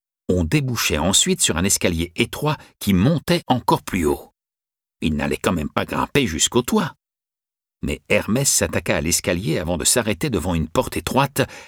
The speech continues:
à laquelle il se mit à gratter.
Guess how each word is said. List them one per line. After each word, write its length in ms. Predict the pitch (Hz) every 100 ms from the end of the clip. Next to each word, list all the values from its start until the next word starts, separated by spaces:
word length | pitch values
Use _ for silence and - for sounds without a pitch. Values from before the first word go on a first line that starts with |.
| -
à 100 | -
laquelle 480 | - - 101 104 - - _ _
il 200 | 73 69
se 220 | - -
mit 240 | 95 110 -
à 80 | 80
gratter. 600 | 82 - - - - -